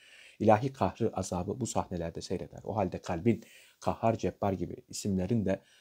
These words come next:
nurlarına ihtiyacı vardır. Kalpte bütün ilahi isimlerin tecellileri mevcuttur. Bu insanın ahsen-i takvim üzere yaratıldığının en büyük bir göstergesidir. Her varlık kendinde tecelli eden isimlere göre bir şeref kazanır. Taş, bitkiden,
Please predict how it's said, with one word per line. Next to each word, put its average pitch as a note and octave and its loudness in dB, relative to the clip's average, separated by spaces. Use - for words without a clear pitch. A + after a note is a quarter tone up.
nurlarına F#2+ 2
ihtiyacı F2+ -4
vardır. - -10
Kalpte A2 2
bütün A2+ 2
ilahi G#2+ 6
isimlerin G2 2
tecellileri F2+ -2
mevcuttur. F#2 -4
Bu C3+ 6
insanın G2+ 0
ahsen-i G#2+ -2
takvim G2 -2
üzere F#2 0
yaratıldığının F#2 -4
en G#2+ -2
büyük F#2+ -4
bir G#2 -4
göstergesidir. F2 -8
Her A#2 8
varlık G#2+ 4
kendinde F#2 0
tecelli G2+ 4
eden G2 4
isimlere G2+ 0
göre G#2+ 2
bir G#2 0
şeref G2 -4
kazanır. D#2+ -8
Taş, - 0
bitkiden, G2 -2